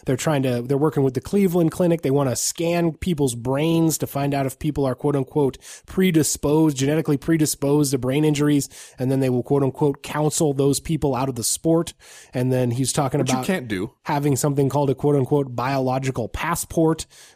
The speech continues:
Speaker 1: uh, that, that they say will streamline guys doing their medicals in various state athletic commissions. But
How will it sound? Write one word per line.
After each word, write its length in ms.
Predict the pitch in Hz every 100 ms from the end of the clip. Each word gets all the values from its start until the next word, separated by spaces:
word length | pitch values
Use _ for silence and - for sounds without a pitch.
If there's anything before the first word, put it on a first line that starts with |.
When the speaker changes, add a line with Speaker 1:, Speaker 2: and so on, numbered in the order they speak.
| -
Speaker 1:
uh, 200 | 123 120
that, 280 | 120 123 131
that 200 | 120 117
they 240 | - 135 123
say 200 | 151 143
will 160 | 131
streamline 760 | - - 160 151 143 143 139 139
guys 260 | 135 143 127
doing 200 | 143 139
their 120 | 117
medicals 540 | 127 151 - 151 139
in 120 | 127
various 340 | 120 135 131 -
state 180 | 151 131
athletic 320 | - 160 151
commissions. 460 | 147 139 147 135
But 300 | 123 123 113